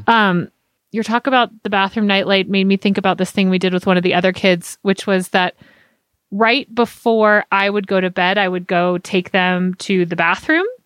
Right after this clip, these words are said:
This was kind of during the getting ready to potty train, like, at night stage. So I would actually, like, get them up. But what I noticed that it did is it stopped that night waking.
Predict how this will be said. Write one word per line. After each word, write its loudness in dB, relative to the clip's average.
This -4
was -4
kind -2
of -2
during 0
the 0
getting -4
ready -4
to -10
potty 0
train, 0
like, -2
at -8
night -4
stage. -4
So -4
I 0
would -2
actually, -2
like, -2
get -2
them 0
up. 0
But -4
what 2
I 2
noticed 2
that -2
it -4
did 2
is -2
it -4
stopped -2
that -2
night -6
waking. -4